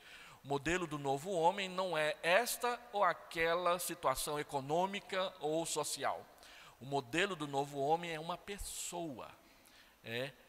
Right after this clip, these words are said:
Jesus Cristo, o Salvador.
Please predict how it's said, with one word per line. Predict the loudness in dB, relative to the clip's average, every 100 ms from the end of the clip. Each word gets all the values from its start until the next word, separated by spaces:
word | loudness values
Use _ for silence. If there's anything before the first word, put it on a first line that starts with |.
| -18
Jesus | -8 -4 -2 -2 -2 -2
Cristo, | 0 0 0 -2 -4 -8 -10 -20 -20 -10
o | -4 -4 -6 -12 -20 -8
Salvador. | 2 6 6 6 4 2 -10